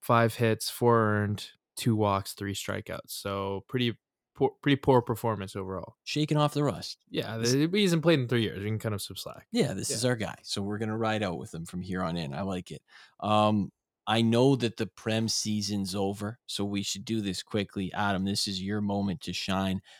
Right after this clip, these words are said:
Speaker 2: I, I am a little more interested in what happened with Ivan Toney, though, because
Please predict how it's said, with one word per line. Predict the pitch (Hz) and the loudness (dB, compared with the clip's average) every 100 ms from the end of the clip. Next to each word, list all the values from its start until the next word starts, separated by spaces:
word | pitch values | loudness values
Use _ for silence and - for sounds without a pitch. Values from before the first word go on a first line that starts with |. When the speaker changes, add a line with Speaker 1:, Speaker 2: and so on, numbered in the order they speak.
| _ _ _ - | _ _ _ -2
Speaker 2:
I, | 110 110 - | 0 0 2
I | 117 | 4
am | 127 143 | 4 6
a | 131 | 6
little | 117 120 | 6 4
more | 117 110 | 4 4
interested | 110 113 107 101 | 2 -2 -4 -2
in | |
what | 92 95 | 0 2
happened | 101 92 95 | 0 -2 -2
with | 87 | -2
Ivan | 85 87 95 90 | -2 -2 -4 -6
Toney, | 98 87 71 | -4 -4 -6
though, | 60 127 - | -8 -10 -8
because | 98 - 98 80 85 - | -8 -4 -4 -2 -2 -2